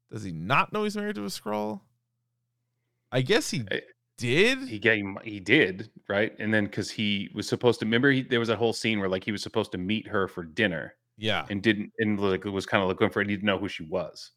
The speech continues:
Speaker 1: Yeah.
Speaker 2: So that str-, and then she talks about how she stole that identity from a woman who was dying and
Speaker 1: Right.
Speaker 2: made promises and all, which was a very touching thing.
Speaker 1: Yeah, so that was a, a decent spin. It wasn't like she murdered that lady and took over. Like, she, <laughs> she
Speaker 2: So for me,
Speaker 1: Yeah.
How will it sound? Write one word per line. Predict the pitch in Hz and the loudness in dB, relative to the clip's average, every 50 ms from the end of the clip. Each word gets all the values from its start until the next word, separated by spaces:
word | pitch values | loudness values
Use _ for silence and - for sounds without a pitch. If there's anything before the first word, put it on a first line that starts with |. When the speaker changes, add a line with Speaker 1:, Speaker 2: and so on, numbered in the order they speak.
| _ | _
Speaker 1:
Yeah. | _ 127 127 117 92 73 67 - - _ _ _ _ _ _ _ _ _ _ | _ -8 -6 -4 -4 -4 -6 -8 -16 _ _ _ _ _ _ _ _ _ _
Speaker 2:
So | - 107 92 | 0 4 8
that | 101 98 95 - - - _ _ _ _ _ - | 8 8 8 6 0 -10 _ _ _ _ _ -12
str-, | - - - - | -6 0 0 2
and | - 117 113 113 | 2 6 6 6
then | 107 107 | 6 6
she | - - 117 104 | 6 4 2 2
talks | 87 - - 110 101 98 - - | 2 4 6 6 6 6 4 2
about | 87 95 90 85 - | 4 4 4 4 2
how | - 104 95 92 87 | 4 6 6 6 6
she | - - 107 95 | 2 0 -4 -4
stole | - - - 98 92 90 90 | -4 0 2 2 4 4 4
that | 87 90 85 | 4 2 4
identity | 87 85 - 98 92 90 87 90 85 | 2 2 4 2 2 2 2 0 -2
from | - - 92 90 | -2 -4 -4 -4
a | 87 | -2
woman | 90 92 90 87 87 | -2 -2 -4 -4 -4
who | 87 92 | -6 -6
was | 85 82 - | -8 -4 -2
dying | 92 87 85 85 85 82 82 82 | 0 2 2 2 0 0 -2 -4
and | 80 80 78 - _ _ _ | -6 -8 -8 -12 _ _ _
Speaker 1:
Right. | 156 131 101 | -6 -4 -2
Speaker 2:
made | 90 82 - | -2 -4 -2
promises | - 90 82 80 80 - - 82 80 78 80 | -2 -2 -2 0 -4 -6 -6 -6 -8 -6 -8
and | 80 78 | -8 -10
all, | - - - - - - | -10 -12 -14 -18 -16 4
which | - 131 120 | 4 6 6
was | 143 127 | 8 6
a | 143 | 10
very | 127 151 151 151 143 | 12 12 12 12 10
touching | - - 123 - - 104 92 | 8 4 2 2 2 -2 -2
thing. | - 87 82 - _ _ | -4 -6 -10 -10 _ _
Speaker 1:
Yeah, | - 202 180 | -2 0 2
so | 165 202 180 | 2 2 4
that | 165 190 208 247 190 | 6 6 4 4 4
was | 233 254 233 190 175 - - - - | 2 0 -2 -2 -2 -4 -6 -4 0
a, | 160 156 151 143 127 - | 0 2 2 0 -2 -2
a | 127 139 | -4 -2
decent | 139 131 151 135 127 123 117 | 0 0 0 0 0 -2 -6
spin. | - - 123 107 104 | -6 -4 -2 -2 0
It | 107 | 0
wasn't | 120 120 117 127 | 0 0 0 -2
like | 120 113 - | -4 -4 -4
she | - 131 | -4 -4
murdered | 120 117 113 113 113 117 117 113 104 110 98 85 | -4 -4 -4 -2 0 0 0 0 0 -2 -2 -2
that | 95 90 85 85 | -2 -2 -2 -4
lady | 98 95 92 90 92 90 87 | -6 -6 -4 -4 -4 -6 -6
and | 87 87 | -6 -8
took | 101 98 87 | -10 -8 -6
over. | 98 95 92 90 90 90 | -6 -6 -4 -4 -6 -6
Like, | 90 98 92 98 | -4 -6 -6 -6
she, | - - 123 120 113 | -6 -4 -4 -2 0
<laughs> | 135 - - - 214 - - 214 180 | 0 -2 0 -2 -4 -2 -2 -4 -4
she | - - 170 - - - 196 170 | -2 -4 -4 -4 -2 -2 -2 4
Speaker 2:
So | 165 156 123 | 6 6 6
for | - 151 | 6 4
me, | 135 156 208 - - | 2 4 4 4 2
Speaker 1:
Yeah. | 123 107 | 0 -4